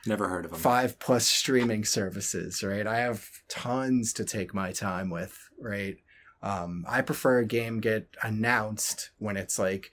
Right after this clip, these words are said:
Speaker 2: maybe six months out, eight months out, hell, a year out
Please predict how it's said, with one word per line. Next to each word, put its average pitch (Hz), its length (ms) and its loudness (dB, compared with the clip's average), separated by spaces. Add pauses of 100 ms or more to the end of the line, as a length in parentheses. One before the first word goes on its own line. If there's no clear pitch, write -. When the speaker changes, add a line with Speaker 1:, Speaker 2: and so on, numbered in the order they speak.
(400)
Speaker 2:
maybe 110 240 -2
six - 500 0
months 117 320 0
out, 87 360 0
eight 120 260 -4
months 113 320 -2
out, 92 300 -2
hell, 104 380 0
a 123 80 -2
year 120 460 2
out 101 420 -2